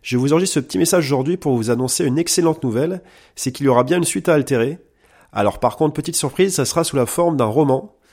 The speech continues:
aux éditions du Seuil. Donc, euh, très très très heureux, très très fier de pouvoir vous annoncer ça.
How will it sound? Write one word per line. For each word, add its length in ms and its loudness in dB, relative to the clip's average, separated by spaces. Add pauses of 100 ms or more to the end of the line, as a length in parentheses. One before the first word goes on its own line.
(220)
aux 140 -4
éditions 400 -2
du 80 -2
Seuil. 320 -2 (340)
Donc, 400 -6
euh, 380 -2
très 180 -4
très 180 -4
très 180 -4 (100)
heureux, 240 2
très 160 -4
très 160 -6
fier 240 -4
de 100 -4
pouvoir 240 -2
vous 140 -2
annoncer 260 -4
ça. 300 -6